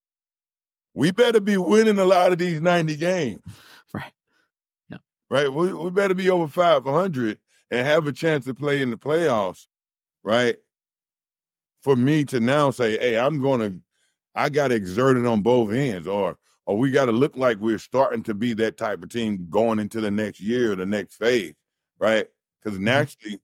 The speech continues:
Speaker 1: a player who puts up a lot of shots gonna ch-, gonna choose one or the other.
Speaker 2: Yeah, and pick their
Speaker 1: Now,
Speaker 2: spots at
Speaker 1: we're
Speaker 2: least a
Speaker 1: good,
Speaker 2: little bit more.
Speaker 1: now, we're a good team, and we're fighting for every win, and we're competing, and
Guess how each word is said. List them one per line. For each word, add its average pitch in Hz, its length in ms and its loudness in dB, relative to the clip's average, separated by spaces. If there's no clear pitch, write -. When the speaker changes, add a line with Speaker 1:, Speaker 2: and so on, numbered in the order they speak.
Speaker 1:
a 95 100 -2
player 131 420 0
who 110 320 -2
puts 131 280 -2
up 120 160 -2
a 104 40 -4
lot 104 280 -2
of 85 60 -14
shots 135 560 -4
gonna 110 240 -2
ch-, 113 300 -10
gonna 107 340 -2
choose 143 360 -4
one 120 220 2
or 110 80 0
the 104 200 -2
other. 131 320 -2
Speaker 2:
Yeah, 101 140 -8
and 92 140 -14
pick - 140 -12
their 143 220 2
Speaker 1:
Now, 131 40 4
Speaker 2:
spots 101 240 0
at - 60 -6
Speaker 1:
we're 156 100 2
Speaker 2:
least 127 120 -4
a 143 40 -6
Speaker 1:
good, - 60 -6
Speaker 2:
little - 160 -6
bit - 120 -14
more. - 200 -14
Speaker 1:
now, 139 140 2
we're 147 180 2
a 160 40 0
good 123 280 -2
team, 135 420 -2
and 101 100 -2
we're 127 140 -2
fighting 135 460 -2
for 120 100 -2
every 120 300 -2
win, 127 440 -2
and 95 120 -4
we're 107 120 -6
competing, 131 640 -10
and 95 140 -8